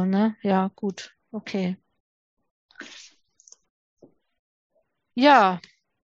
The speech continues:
dann, äh, finde ich, ähm, also ich, ich danke dir, weil jetzt, das jetzt so ein bisschen auch klarer geworden ist, dass es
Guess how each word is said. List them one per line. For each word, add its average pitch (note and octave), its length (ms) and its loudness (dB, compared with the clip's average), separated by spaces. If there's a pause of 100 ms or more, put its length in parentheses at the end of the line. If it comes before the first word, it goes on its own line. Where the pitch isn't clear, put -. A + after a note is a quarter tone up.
(1200)
dann, A#3 320 0
äh, B3 460 4
finde C4 400 -2
ich, - 340 -8
ähm, A#3 520 0
also B3 560 0 (480)
ich, - 240 -8 (120)
ich A#3 160 -4
danke B3+ 280 0
dir, C#4 260 0
weil B3 300 4 (200)
jetzt, A#3 480 -2
das A#3 200 -4
jetzt A#3+ 240 -2
so B3+ 80 -6
ein A#3 140 -4
bisschen C4+ 560 -2
auch A#3 260 0 (160)
klarer A#3+ 380 2
geworden A3 540 -2
ist, G#3+ 440 -6
dass G#3 240 -2
es - 360 -10